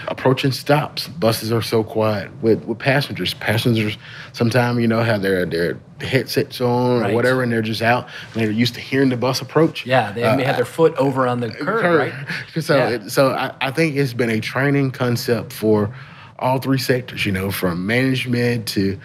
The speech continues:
Speaker 1: operations to maintenance, even to passengers. It's just really been a training. And I think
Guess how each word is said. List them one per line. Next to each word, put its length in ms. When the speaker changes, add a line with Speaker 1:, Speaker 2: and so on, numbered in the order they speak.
Speaker 1:
operations 800
to 140
maintenance, 640
even 260
to 60
passengers. 640
It's 180
just 280
really 300
been 180
a 120
training. 520
And 140
I 100
think 220